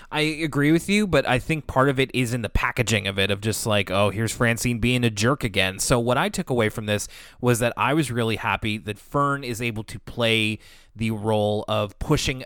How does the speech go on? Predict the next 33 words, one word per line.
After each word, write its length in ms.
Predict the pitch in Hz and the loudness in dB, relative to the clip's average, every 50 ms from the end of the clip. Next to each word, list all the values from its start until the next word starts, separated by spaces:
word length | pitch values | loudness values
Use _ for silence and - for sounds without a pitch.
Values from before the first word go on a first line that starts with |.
| - - | -16 -12
back 440 | 113 110 120 117 110 104 - - - _ | -8 -4 -2 0 -2 -2 -4 -6 -16 _
on 360 | - 110 110 107 104 104 110 - | -8 -6 -4 -4 -4 -6 -8 -12
Francine 680 | - - - - 110 107 104 - - 156 151 120 104 107 | -12 -8 -4 -4 -2 -2 -4 -4 -4 -2 -2 -2 -4 -4
when 120 | 107 110 107 | -4 -6 -6
she's 200 | 101 - 117 98 | -6 -6 -8 -8
being 300 | 92 107 104 104 104 104 | -6 -6 -6 -8 -8 -8
mean. 400 | 110 120 117 101 98 95 95 101 - | -6 -6 -4 -6 -6 -10 -14 -16 -12
Like, 320 | 117 120 107 104 101 - - - - - - - | -8 -6 -4 -4 -6 -8 -14 -20 -20 -20 -20 -8
Fern, 320 | - - 196 202 185 160 165 - | -2 0 2 2 2 0 -4 -4
I, 140 | 156 160 165 | -4 -4 -2
I, 180 | 151 170 175 160 - - - | 0 0 0 0 -2 -2 -2
I 100 | 165 185 | -2 0
agree 360 | 190 190 196 196 180 277 311 | 0 0 -2 -2 -2 0 0
with 160 | 262 208 - | 0 0 2
you 80 | 190 147 | 2 2
that 140 | 123 120 - | 2 2 -2
Fern's, 580 | - - 160 143 139 127 123 120 - - - - | -2 0 0 2 2 0 -2 -6 -8 -8 -10 -10
you 140 | - 156 120 | -6 -2 0
know, 240 | 104 101 98 92 - - - - - - | 0 2 0 0 -4 -10 -20 -20 -10 -2
reasoning 460 | 113 127 135 139 127 127 123 113 113 | 2 4 4 4 4 2 0 -2 -2
is 320 | 104 110 117 117 110 104 - _ - | -2 -2 -2 -2 -2 -4 -6 _ -10
kinda 240 | - - 220 202 139 | -4 -2 0 0 0
spurious, 720 | - - - 147 123 107 101 95 87 90 - - - - - - | 0 0 0 0 2 2 0 -2 -4 -6 -6 -8 -10 -10 -6 -2
uh, 340 | 120 113 110 101 104 107 110 | 0 2 2 4 2 2 0
especially 400 | 113 - - - 135 - - 127 | -2 -4 0 0 0 0 0 -2
when 140 | 110 110 107 | -2 -2 -4
she 240 | - - 113 104 98 | -4 -4 -6 -6 -6
says, 300 | - - 120 107 101 95 | -4 -2 -2 0 0 0
like, 180 | 110 101 92 - | -2 -2 -2 -2
"We 100 | 117 101 | -4 -4
should 200 | - 98 - - | -6 -6 -8 -6
catapult 480 | - - 127 123 120 - - 127 110 | -4 -2 -2 -2 0 -2 -2 -2 -2
ourselves 420 | 107 95 - - 113 101 101 107 | -4 -6 -4 -2 -2 -2 -2 -4